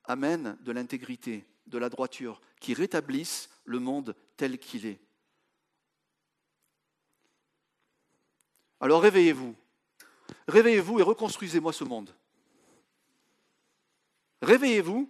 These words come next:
et reconstruisez-moi ce monde. Vous pouvez reconstruire le monde avec Dieu. Ne vous pliez pas à la tradition européenne,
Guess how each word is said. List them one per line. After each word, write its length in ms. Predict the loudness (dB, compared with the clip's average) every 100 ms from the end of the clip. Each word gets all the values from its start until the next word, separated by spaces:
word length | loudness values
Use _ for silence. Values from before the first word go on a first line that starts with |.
| 2
et 100 | 2
reconstruisez-moi 1040 | 4 2 0 -8 -8 -4 -2 0 0 0 -4 -18
ce 180 | -6 -4
monde. 420 | -2 -4 -4 -10 _ _ _ _ _ _ _ _
Vous 140 | -8 -4
pouvez 280 | 0 4 6
reconstruire 720 | 4 2 -8 -2 2 2 0 -10
le 160 | -4 -2
monde 400 | 0 -2 -4 -10 _ _ _ 4
avec 300 | 8 6 4
Dieu. 280 | 0 0 -2 -20 _ _ _ _ _ _ -6
Ne 100 | -6
vous 160 | -4 -8
pliez 320 | -8 -2 -2
pas 360 | 0 0 -2 -10 _ _ _
à 80 | 0
la 120 | 0
tradition 680 | 0 -4 -4 -10 -6 -6 -4 -4
européenne, 800 | -2 -4 -4 -4 -4 -6 -12